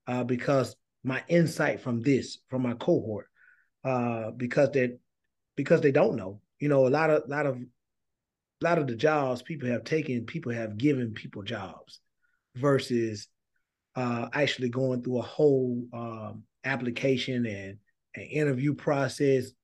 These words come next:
People just feel as though that you've been a part of athletics, that you should just know. And you just don't know all, you don't, you don't know everything about dealing with athletics. I mean, me being the person I am right now to the day,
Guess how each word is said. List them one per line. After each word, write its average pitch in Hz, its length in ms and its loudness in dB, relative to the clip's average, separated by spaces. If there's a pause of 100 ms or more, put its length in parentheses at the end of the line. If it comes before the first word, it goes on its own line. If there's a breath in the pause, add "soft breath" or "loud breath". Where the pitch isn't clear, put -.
(160)
People 160 220 -4
just 139 200 -2
feel 147 220 4
as 131 100 2
though 131 160 4
that 123 180 -2
you've 143 120 -4
been 131 100 0
a 120 60 -2
part 123 240 -2
of 117 80 -4
athletics, 120 460 0
that 117 120 -6
you 123 80 -6
should 127 220 -6
just 120 220 -6
know. 117 280 -4 (400 soft breath)
And 160 100 0
you 165 120 0
just 202 200 4
don't 185 220 2
know 180 160 4
all, 135 320 2
you 160 160 0
don't, 160 220 -2
you 170 100 2
don't 156 160 0
know 165 160 -2
everything 113 460 -10
about 101 260 -10
dealing 113 240 -6
with 104 140 -12
athletics. 101 500 -14
I 120 40 -6
mean, 127 360 0
me 165 140 2
being 151 180 0
the 135 80 -2
person 147 320 0
I 135 120 -2
am 135 220 -4
right 120 200 -4
now 123 320 -6
to 120 100 -12
the 104 80 -10
day, 120 320 -2